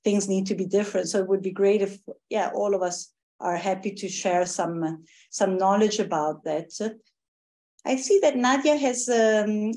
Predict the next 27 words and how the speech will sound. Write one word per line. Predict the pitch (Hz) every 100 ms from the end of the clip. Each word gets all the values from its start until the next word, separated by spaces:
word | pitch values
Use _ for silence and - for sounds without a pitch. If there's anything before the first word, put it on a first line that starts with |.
| -
uh, | 208 196 196 190 185 -
opened | 226 226 240 220
her | 226
camera, | 214 240 269 233
so | 233
maybe | 233 247 262
it's | 262
a, | 277 240 226 214 208 - - 220
let | 247
me | 285 294
pass | 277 262 -
on | 226
the | 226
question | 220 220 226 214
to | -
you | 190 214
in | 214
the | 170
meantime. | 180 175 170 185 285 -
<laughs> |
I | 247 - 285 262 262 -
can | 233
come | 226 208 220
in | 214
in | 196
a | 190
bit. | 190 208